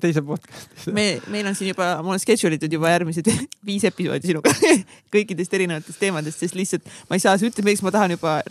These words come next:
Speaker 2: sellesse süvitsi minna, aga ma tean, et meil ei ole nii palju planeeritud
Speaker 1: Mhm.
Speaker 2: täna seda aega, et siin teha ja, ja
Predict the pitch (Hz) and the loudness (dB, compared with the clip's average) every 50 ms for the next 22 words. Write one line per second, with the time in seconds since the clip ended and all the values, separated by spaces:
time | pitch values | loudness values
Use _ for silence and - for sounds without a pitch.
0 | - - - - - 175 165 165 - - 160 156 147 160 - 208 214 185 - - | -12 -14 -14 -10 -6 -6 -6 -6 -8 -10 -8 -8 -8 -4 -2 -2 -2 -2 -2 -4
1 | - - 170 170 143 135 143 156 175 - - - - - - - - 170 165 170 | -4 -2 -2 -2 -2 -4 -4 -6 -6 -8 -12 -20 -20 -20 -18 -12 -8 -4 -4 -2
2 | 156 165 190 170 165 156 151 - - 151 147 139 - _ _ - 170 165 160 160 | -2 0 0 0 0 -2 -6 -8 -10 -12 -10 -12 -12 _ _ -12 -10 -8 -8 -8
3 | - - 160 160 170 180 180 156 160 156 _ _ - 175 165 160 - 147 147 147 | -8 -6 -4 -2 -2 -2 -2 -4 -6 -10 _ _ -10 -8 -8 -6 -6 -6 -4 -6
4 | 147 156 165 _ _ - _ - 170 175 190 214 226 - 127 - 160 165 160 147 | -6 -8 -10 _ _ -20 _ -10 -6 -2 0 0 0 0 -2 -6 -8 -8 -4 -2
5 | 190 202 190 190 180 - 160 156 - - 185 175 165 - 151 - - - 160 147 | -2 0 0 0 -2 -2 -4 -2 2 4 4 4 2 0 -4 -6 -4 -6 -2 0
6 | 202 254 285 269 - - - - - - - - - - 170 170 160 156 156 151 | 2 4 4 4 2 0 -4 -14 -20 -20 -20 -16 -10 -6 -4 -2 -2 -2 -2 -4
7 | 147 143 156 156 _ _ _ _ _ _ _ _ _ _ _ _ _ _ _ _ | -4 -4 -6 -8 _ _ _ _ _ _ _ _ _ _ _ _ _ _ _ _
8 | _ _ _ - - _ _ _ _ _ _ _ _ _ _ _ _ - 170 170 | _ _ _ -20 -20 _ _ _ _ _ _ _ _ _ _ _ _ -8 -4 -2
9 | 165 | -2